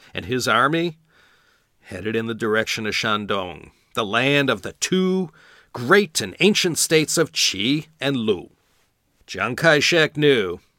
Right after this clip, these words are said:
there was gonna be some kind of reaction from Japan. So, let's wait and see. And over in Shanxi province, the model governor, Yan Xishan, leading his own army, the third of the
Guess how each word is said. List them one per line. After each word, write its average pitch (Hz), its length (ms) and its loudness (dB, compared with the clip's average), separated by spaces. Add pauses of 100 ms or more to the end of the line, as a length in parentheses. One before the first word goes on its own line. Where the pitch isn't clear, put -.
there 101 220 -6
was 110 160 -6
gonna 98 120 -6
be 92 280 -10 (500)
some 127 300 -2
kind 151 280 4
of 127 120 0
reaction 135 580 2
from 95 220 -8
Japan. 104 640 -6 (760)
So, - 380 -14 (120)
let's 95 240 -14
wait 90 180 -8
and - 60 -12
see. 92 400 -4 (500)
And 143 120 4
over 190 260 6
in 190 100 2
Shanxi 196 540 4
province, 196 480 4
the 139 100 -2
model 151 360 4
governor, 165 400 4
Yan 139 240 2
Xishan, 170 840 2
leading 151 320 2
his 151 140 2
own 156 220 4
army, 165 580 2
the - 100 -2
third 160 500 2
of 95 200 -8
the 101 320 -8